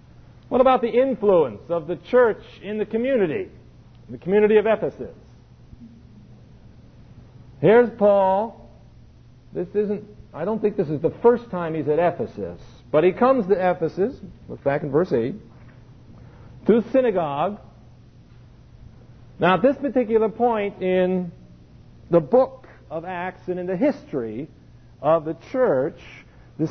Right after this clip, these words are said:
synagogue was the church. This was the Bible-believing church.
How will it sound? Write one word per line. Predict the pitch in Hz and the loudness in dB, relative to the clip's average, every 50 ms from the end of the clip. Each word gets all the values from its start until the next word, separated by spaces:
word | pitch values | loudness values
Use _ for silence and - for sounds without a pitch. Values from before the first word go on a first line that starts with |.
| - | -2
synagogue | - 277 302 311 302 247 254 240 233 240 240 202 | 0 0 0 2 2 2 2 4 4 2 2 0
was | 202 214 208 214 233 233 214 | 0 0 0 0 0 -2 -6
the | 262 269 | -10 -10
church. | - - 302 311 285 208 131 - - - - - - - - - - - - - - - - - - - - - - - - - - - - - - - - - - - - - - - - 135 | -8 -8 -6 -4 -4 -4 -6 -8 -12 -20 -20 -20 -20 -20 -20 -20 -20 -20 -20 -20 -20 -20 -20 -20 -20 -20 -20 -20 -20 -20 -20 -20 -20 -20 -20 -20 -20 -20 -20 -20 -20 -20 -20 -20 -20 -12 -2 2
This | 175 233 285 - - | 4 4 4 2 -2
was | 185 185 202 208 202 208 214 190 170 | -8 -4 -2 0 0 0 0 -2 -4
the | 185 196 | -6 -8
Bible-believing | 165 139 185 190 208 247 254 247 254 208 185 196 185 180 175 170 151 160 156 151 - - | -6 -6 -4 -2 -2 -2 -2 -2 -2 0 0 2 2 2 2 0 0 -4 -6 -10 -10 -8
church. | 170 160 135 113 - | -6 -6 -6 -6 -8